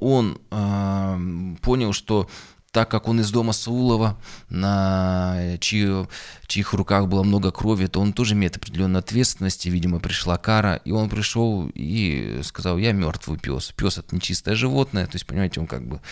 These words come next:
показывает свою ничтожность перед царем и в том числе перед Богом, как бы свое такое вот сокрушенное, сокрушенное сердце.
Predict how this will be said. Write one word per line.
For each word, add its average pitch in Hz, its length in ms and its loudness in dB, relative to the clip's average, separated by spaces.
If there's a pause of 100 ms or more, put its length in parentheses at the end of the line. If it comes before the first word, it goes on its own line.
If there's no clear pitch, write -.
(360)
показывает 85 400 -4
свою 92 200 -2
ничтожность 98 680 0
перед 104 260 0
царем 156 520 2
и 90 340 2
в 78 60 -6
том 117 160 -2
числе - 180 -4
перед 101 240 -2
Богом, 92 300 2
как 87 180 -6
бы 104 80 -6
свое 98 220 -4
такое - 240 -4
вот 82 100 -4
сокрушенное, 113 1120 2 (280)
сокрушенное 101 880 2
сердце. - 600 0